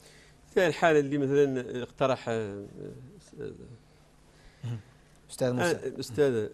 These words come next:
Speaker 1: أنا ظاهر لي على أنهم، شفت بالنسبة للخطة، الخ-، الخطط اللي تعدل،
Speaker 2: مم.
Speaker 1: كون مثلًا تنقبض عينة من الناس وت-، ويعدل لي، آه، مسح وهذا، هاي مرحلة في الوبائية، ما هو كل حد يعرف فيه ولا كل حد معني بها.
Speaker 2: مم.
Speaker 1: هاي معنيين بها الأطباء اللي واحدين في هذا اللي هو.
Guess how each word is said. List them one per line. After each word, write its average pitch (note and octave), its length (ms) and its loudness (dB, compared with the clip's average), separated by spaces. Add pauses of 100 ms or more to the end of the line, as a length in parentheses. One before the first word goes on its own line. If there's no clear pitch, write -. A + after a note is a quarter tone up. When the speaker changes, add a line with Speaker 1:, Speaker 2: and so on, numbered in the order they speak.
(100)
Speaker 1:
أنا F#3+ 180 4
ظاهر F#3 200 4
لي E3+ 100 -2
على E3+ 100 0
أنهم، D3 300 0 (260)
شفت D#3 220 -10
بالنسبة E3 340 -4
للخطة، C3+ 520 0
الخ-، - 240 -8
الخطط C3 340 -4
اللي B2 120 -6
تعدل، C3 380 -4 (100)
Speaker 2:
مم. G#2 160 -14 (180)
Speaker 1:
كون C3+ 220 2
مثلًا B2+ 160 2
تنقبض A#2+ 340 0
عينة B2 500 0
من A#2+ 80 -4
الناس A#2+ 420 -4
وت-، A2+ 160 -10
ويعدل A#2+ 760 -6
لي، A#2+ 140 -2
آه، A#2 360 -6 (180)
مسح C#3+ 300 0
وهذا، B2+ 340 0
هاي C3 140 2
مرحلة A#2+ 440 -2
في G2 100 -10
الوبائية، A2 500 -4
ما A2+ 100 -4
هو F3+ 120 -2
كل E3+ 120 -6
حد E3 140 -2
يعرف D#3+ 220 -2
فيه G3+ 80 -2
ولا D3 200 2
كل D#3+ 180 -8
حد D#3 160 -6
معني D#3 220 -2
بها. E3+ 240 -2 (300)
Speaker 2:
مم. A2 360 -16
Speaker 1:
هاي D#3 100 4
معنيين D#3 380 4
بها C#3+ 140 0
الأطباء C#3 440 0
اللي B2+ 120 -2
واحدين C3 360 0
في G#2 100 -14
هذا G2+ 140 -10
اللي F#2+ 140 -14
هو. F2+ 40 -14